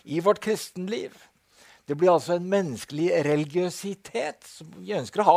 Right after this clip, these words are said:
noe med Gud å gjøre, men uten Guds krafts virksomhet.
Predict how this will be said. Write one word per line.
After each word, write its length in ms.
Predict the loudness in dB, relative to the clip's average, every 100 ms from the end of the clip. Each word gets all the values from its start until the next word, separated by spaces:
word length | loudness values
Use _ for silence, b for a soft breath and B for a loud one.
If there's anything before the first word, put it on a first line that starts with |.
| 6
noe 140 | 0
med 140 | -4 -4
Gud 160 | 0
å 80 | 2
gjøre, 240 | 2 -2 -6 b b b b b b -6
men 160 | -6
uten 560 | -4 -2 -2 -4 -4 -4 -4
Guds 240 | -4 -6
krafts 380 | 0 0 0 -4
virksomhet. 640 | -4 -4 -6 -8 -6 -8